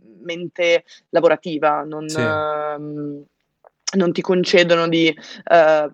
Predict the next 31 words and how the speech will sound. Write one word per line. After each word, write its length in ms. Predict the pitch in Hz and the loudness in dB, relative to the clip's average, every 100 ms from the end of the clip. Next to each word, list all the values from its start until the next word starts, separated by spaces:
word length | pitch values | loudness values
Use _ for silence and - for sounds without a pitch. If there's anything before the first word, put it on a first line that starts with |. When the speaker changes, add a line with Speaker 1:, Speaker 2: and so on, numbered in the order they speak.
| _ | _
Speaker 1:
per 180 | 165 | -8
dire, 280 | 139 165 160 | -4 -2 -2
prendersi 420 | - 165 160 - | -2 -4 -4 -10
il 60 | 165 | -16
semestre 1000 | - 165 160 - - 170 156 156 151 151 | -10 -6 -6 -8 -4 0 0 -2 -4 -6
senza 280 | 151 165 160 | -8 -10 -8
lezioni, 480 | 160 147 - 165 160 | -8 -8 -4 -4 -2
hai 80 | 156 | -4
l'obbligo 300 | 156 160 160 | -4 -4 -6
di 100 | 160 | -8
frequenza, 720 | - 175 170 165 - 165 156 - - - | -6 -2 -2 -4 4 4 4 -4 -20 -8
non 160 | 160 | -8
puoi 140 | 156 160 | -4 -4
saltare 300 | 151 165 165 | -2 -2 -4
più 100 | 160 | -4
di 100 | 151 | -4
due 120 | 151 | -4
lezioni, 540 | 151 - 175 160 156 | -6 -4 0 0 -2
non 120 | 156 | -8
puoi 140 | 156 170 | -2 -2
neanche 180 | 165 165 | -2 -2
avere 160 | 160 | -2
le 100 | 160 | -2
giustificazioni, 920 | 147 151 156 156 160 - 175 151 151 | -4 -8 -6 -6 -6 -4 0 0 -2
cioè 180 | - 147 - | -4 -6 -6
ce 140 | - | -10
n'è 80 | 151 | -6
una 220 | 156 160 | -4 -4
medica, 360 | 151 147 143 139 | -2 -2 -2 -4
per 160 | 147 160 | -6 -4
dire. 240 | 151 147 | -2 -4